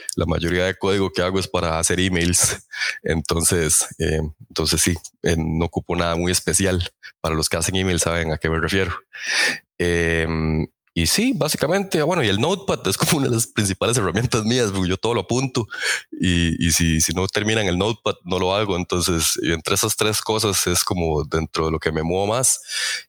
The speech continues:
Eh, Figma es algo que empecé a usar, digamos que hace un año y, y, y es, es una maravilla de aplicación. Ah,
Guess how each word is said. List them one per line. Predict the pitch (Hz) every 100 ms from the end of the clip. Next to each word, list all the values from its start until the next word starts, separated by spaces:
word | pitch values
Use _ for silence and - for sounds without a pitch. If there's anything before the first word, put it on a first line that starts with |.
| _
Eh, | 90 80 78
Figma | - 113 120 113
es |
algo | 117 117
que | - 82 78 -
empecé | - 80 80 87
a |
usar, | 85 101 98 78
digamos | 76 92 98
que | 85
hace | 85 87 82
un | 87
año | 107 131 139 117
y, | 82 78 69
y, | - 78 76 73
y | 73
es, | - -
es | 82
una | 92
maravilla | 92 80 80 95 98
de |
aplicación. | - - 80 131 135 104 - - - - -
Ah, | 71 67